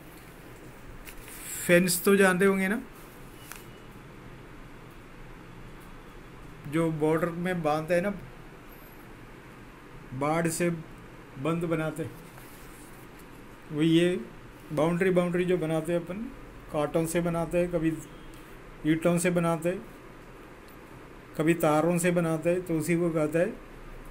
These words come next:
fence। उसके बाहर खड़े खड़े मैं देखता था, इसलिए मुझे अच्छा लगता था। "I go inside when no one is around,"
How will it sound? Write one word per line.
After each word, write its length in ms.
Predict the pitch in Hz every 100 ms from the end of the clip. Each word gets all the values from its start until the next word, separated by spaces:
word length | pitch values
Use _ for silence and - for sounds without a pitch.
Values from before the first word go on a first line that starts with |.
| - -
fence। 380 | 156 156 147 131 - - - - - - - -
उसके 200 | 170 220
बाहर 280 | 190 185 185
खड़े 240 | 180 175
खड़े 140 | 180 180
मैं 140 | 185
देखता 340 | 160 160 175
था, 160 | 175 185
इसलिए 380 | 185 175 170 180
मुझे 220 | 180 175
अच्छा 300 | 175 170 170
लगता 280 | 175 175 151
था। 200 | 139 143
"I 80 | 165
go 120 | 170
inside 460 | 190 185 170 196 202
when 160 | 196 190
no 100 | 175
one 200 | 170 180
is 140 | 185 175
around," 300 | 160 151